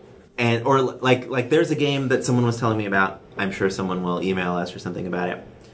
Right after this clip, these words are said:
where, the, yes, there is a base world where you can explore, and there's dungeons, and all the dungeons have levels and stuff, but also each individual piece of equipment,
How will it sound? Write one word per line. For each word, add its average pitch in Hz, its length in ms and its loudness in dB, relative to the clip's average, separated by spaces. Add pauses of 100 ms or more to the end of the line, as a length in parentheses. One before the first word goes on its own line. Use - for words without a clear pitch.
(300)
where, 95 720 2
the, 110 160 -2
yes, 117 280 4
there 110 140 2
is 101 120 -2
a 98 100 2
base 107 440 0
world 98 380 2
where 95 100 0
you 92 120 -2
can 92 140 -6
explore, 95 460 0
and 92 100 -2
there's 87 180 -4
dungeons, 98 560 -2 (200)
and 90 100 -6
all 92 140 2
the 95 80 0
dungeons 95 480 -2
have 92 200 -4
levels 92 360 2
and 90 80 -6
stuff, - 280 -2 (220)
but 107 100 0
also 110 360 4
each 120 260 0
individual 113 640 0
piece 110 320 -6
of 104 80 -2
equipment, 123 580 -2